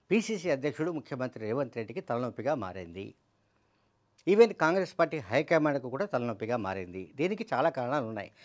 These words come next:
నేను కొన్ని కారణాలు మాత్రం వివరించడానికి ప్రయత్నిస్తా. మరి కొన్ని పర్టికులర్ కొన్ని నియోజకవర్గాల గురించి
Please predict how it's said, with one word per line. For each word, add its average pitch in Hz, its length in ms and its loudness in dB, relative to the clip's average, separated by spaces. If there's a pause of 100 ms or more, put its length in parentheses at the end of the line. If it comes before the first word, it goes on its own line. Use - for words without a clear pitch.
(160)
నేను 185 120 2
కొన్ని 170 260 0
కారణాలు 135 320 0
మాత్రం 123 320 -8
వివరించడానికి 120 640 -2
ప్రయత్నిస్తా. 101 580 -6
మరి 160 180 -2
కొన్ని 160 440 0 (400)
పర్టికులర్ 190 260 0
కొన్ని 147 180 -2
నియోజకవర్గాల 131 560 2
గురించి 90 420 -10